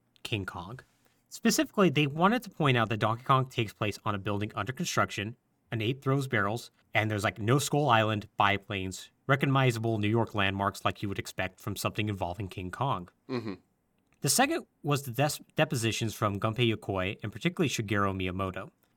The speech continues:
Speaker 1: Uh, those were presented to the court, and Miyamoto had talked about his inspiration for Donkey Kong and how he was originally named King Kong. Now, this seems like a point that Universal could have jumped on,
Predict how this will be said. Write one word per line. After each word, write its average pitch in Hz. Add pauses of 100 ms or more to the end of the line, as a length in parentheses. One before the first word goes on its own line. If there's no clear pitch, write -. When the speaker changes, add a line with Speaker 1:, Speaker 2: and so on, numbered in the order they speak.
Speaker 1:
Uh, 92
those 117
were 131
presented 131
to -
the 113
court, 107
and 117 (240)
Miyamoto 160
had 127
talked 131
about 104
his 101
inspiration 120
for 110
Donkey 123
Kong 92 (200)
and 120
how 202
he -
was 143
originally 110
named 95
King 185
Kong. - (520)
Now, 180
this 226
seems 320
like 262
a -
point 175
that 135
Universal 127
could -
have 95
jumped 101
on, 156